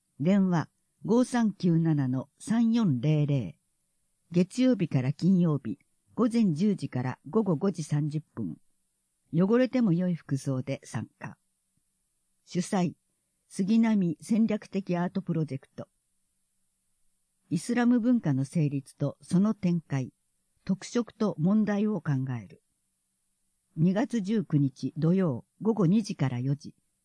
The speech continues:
場所、高井戸地域区民センター。講師、元高校教諭、永田昭一。区内在住で六十歳以上の方、五十名、先着順、三百円。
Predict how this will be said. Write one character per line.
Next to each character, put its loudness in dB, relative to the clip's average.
場 0
所、 -4
高 -2
井 0
戸 0
地 -6
域 -8
区 -2
民 2
セ -2
ン 0
タ -12
ー。 -20
講 6
師、 -4
元 2
高 -2
校 0
教 2
諭、 -2
永 2
田 -2
昭 0
一。 -6
区 0
内 2
在 2
住 2
で -2
六 0
十 -2
歳 -2
以 -6
上 0
の -6
方、 -10
五 6
十 2
名、 -4
先 0
着 -2
順、 -6
三 -2
百 -4
円。 -10